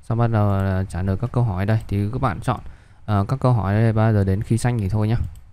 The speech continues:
Đấy. Đây, xanh này, xong ấn continue này. Đấy, xong bạn ấn, ờ, true false gì ấy, nó cứ xanh là được nhá. Continue. Đấy, đỏ thì bạn sẽ chọn lại. Đấy.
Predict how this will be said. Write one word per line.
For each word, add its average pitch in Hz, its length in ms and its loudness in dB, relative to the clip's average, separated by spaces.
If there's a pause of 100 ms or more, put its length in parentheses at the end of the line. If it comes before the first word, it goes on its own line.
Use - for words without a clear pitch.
(320)
Đấy. - 140 -4 (2500)
Đây, 120 120 4 (320)
xanh 110 220 -2
này, 98 160 0
xong 110 160 -6
ấn 110 100 0
continue 110 500 0
này. 98 100 -6 (680)
Đấy, 113 100 -6
xong 113 180 -4
bạn 107 140 -2
ấn, 101 220 -2
ờ, 107 360 0 (220)
true 107 80 -10 (200)
false 107 220 0
gì 98 120 0
ấy, 95 60 2
nó 104 180 -2
cứ 120 60 -2
xanh 120 220 0
là 101 80 0
được 98 200 2
nhá. 107 120 -2 (160)
Continue. 107 400 0 (1500)
Đấy, - 140 -8
đỏ 117 320 -2
thì 107 100 -2
bạn 98 180 -2
sẽ 117 120 -4
chọn 98 200 -4
lại. 101 140 -2 (920)
Đấy. 98 140 -2